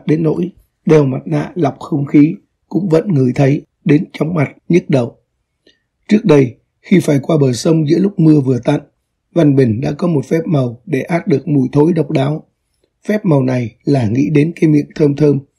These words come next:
làn da thơm thơm và cái nách thơm thơm của những nữ đồng nghiệp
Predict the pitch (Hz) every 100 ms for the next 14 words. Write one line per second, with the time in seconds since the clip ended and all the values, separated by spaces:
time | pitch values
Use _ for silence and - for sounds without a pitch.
0 | _ _ _ 147 131 101 127 135 123 143
1 | 127 143 123 - _ _ _ 147 131 196
2 | 156 147 160 - 156 139 143 135 131 131
3 | 123 143 143 202 151 117 110 120